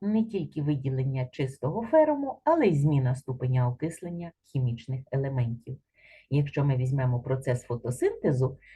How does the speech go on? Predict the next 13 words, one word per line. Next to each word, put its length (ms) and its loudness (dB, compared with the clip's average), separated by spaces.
то 80 2
під 200 2
час 260 0
цього 260 4
процесу 540 2
також 480 2
відбувається 840 2
зміна 460 0
ступенів 520 -2
окислення 680 0
хімічних 520 -2
елементів, 520 0
зокрема 500 -4